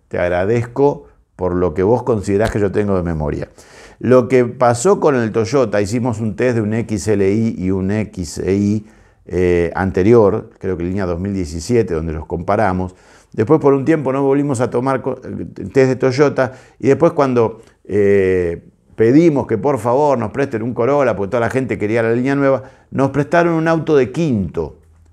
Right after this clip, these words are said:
porque en ese momento Toyota no tenía autos de test, habían puesto todos los autos de test en flota de alquiler.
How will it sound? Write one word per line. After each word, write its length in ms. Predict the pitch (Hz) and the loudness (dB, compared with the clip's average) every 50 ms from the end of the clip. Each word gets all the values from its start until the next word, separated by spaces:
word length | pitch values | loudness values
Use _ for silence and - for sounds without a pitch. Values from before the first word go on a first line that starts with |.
| _ | _
porque 300 | - 101 98 98 - 110 | -6 -6 -4 -2 -2 -2
en 80 | 110 123 | 0 0
ese 160 | 127 123 127 | -2 -2 -2
momento 420 | 120 123 127 135 143 131 131 117 98 | -2 -2 0 -2 -2 -2 -4 -4 -2
Toyota 400 | 110 107 98 135 139 117 131 117 | -2 -2 -2 -2 -4 -2 -2 -4
no 140 | 113 110 | -4 -2
tenía 260 | 98 113 110 117 117 113 | -2 -2 -2 -2 -2 -2
autos 320 | 117 123 113 - 117 104 | -2 -2 -2 -2 0 0
de 120 | 101 95 | 0 -2
test, 380 | 90 - 135 131 107 - - - | -2 0 0 0 0 -2 -6 -8
habían 260 | 67 92 98 104 101 | -6 -4 -4 -4 -2
puesto 280 | 98 123 117 120 110 92 | -4 -4 -4 -4 -4 -2
todos 120 | - 127 | -2 -2
los 120 | 123 113 131 | -2 -2 -2
autos 240 | 127 120 110 117 | -4 -2 -2 -2
de 80 | 107 98 | -2 -2
test 280 | 85 113 123 120 120 107 | -2 -2 -2 -2 -2 -2
en 200 | 101 101 92 85 | -2 -2 -4 -6
flota 420 | - - 117 120 107 - 110 107 | -2 0 0 0 2 2 0 2
de 220 | 98 92 87 85 | 2 2 0 0
alquiler. 640 | 85 87 90 82 82 101 110 127 120 90 76 - - | -2 -2 -4 -4 -4 0 2 4 4 2 2 -2 -10